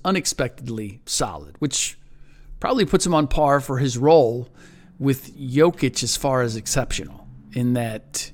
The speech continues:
you wouldn't expect anything from Christian, and the fact that he was solid puts him a step above just about everybody else,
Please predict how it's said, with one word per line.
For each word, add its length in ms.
you 140
wouldn't 180
expect 420
anything 440
from 200
Christian, 560
and 120
the 40
fact 260
that 100
he 100
was 160
solid 720
puts 220
him 380
a 300
step 280
above 880
just 220
about 240
everybody 400
else, 420